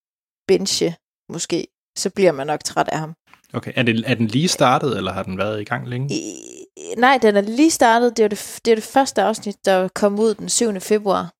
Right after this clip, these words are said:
Speaker 2: Okay.
Speaker 1: Ja.
Speaker 2: Okay.
Speaker 1: Så, øh,
Speaker 2: Jamen.
Speaker 1: så jeg kan ligesom ikke sige, om det er godt resten, men,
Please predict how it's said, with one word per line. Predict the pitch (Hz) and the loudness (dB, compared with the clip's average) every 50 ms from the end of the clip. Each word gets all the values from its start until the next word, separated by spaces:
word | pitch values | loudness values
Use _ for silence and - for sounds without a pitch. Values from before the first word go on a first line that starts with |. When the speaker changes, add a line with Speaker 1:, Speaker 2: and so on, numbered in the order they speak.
| _ _ - | _ _ -4
Speaker 2:
Okay. | 170 233 226 - 170 165 - _ _ _ _ _ - - _ - - - _ _ _ _ _ _ _ | -4 -4 -2 -4 -8 -8 -8 _ _ _ _ _ -20 -20 _ -20 -20 -20 _ _ _ _ _ _ _
Speaker 1:
Ja. | - 240 240 240 _ _ _ _ _ _ _ - | -4 -4 -4 -4 _ _ _ _ _ _ _ -14
Speaker 2:
Okay. | 185 - - | -14 -8 -4
Speaker 1:
Så, | - - - 208 196 180 175 170 170 170 165 160 | -2 0 0 2 2 2 2 2 2 2 2 0
øh, | 156 156 156 143 131 160 - - - - - - - - _ _ _ _ _ _ _ _ _ _ _ _ _ _ _ _ _ _ _ _ _ _ _ _ _ _ _ _ _ _ - | 0 -2 -4 -6 -8 -10 -12 -16 -18 -18 -18 -18 -20 -20 _ _ _ _ _ _ _ _ _ _ _ _ _ _ _ _ _ _ _ _ _ _ _ _ _ _ _ _ _ _ -2
Speaker 2:
Jamen. | 127 117 117 | -2 -2 0
Speaker 1:
så | - - 196 | 2 4 6
jeg | 185 190 - | 6 4 4
kan | 202 208 | 2 -2
ligesom | 214 233 220 247 226 220 | -2 0 2 2 2 2
ikke | 233 240 - | 0 0 0
sige, | - - 247 247 269 247 202 | 0 0 2 4 4 4 4
om | 175 170 | 2 0
det | - 170 160 | 0 -2 0
er | |
godt | - - 180 190 - - | 4 4 2 2 4 2
resten, | 170 170 196 - - - - - - - | 2 2 2 0 -4 -12 -18 -20 -18 -10
men, | - 180 175 170 175 170 | -4 -4 -4 -4 -4 -10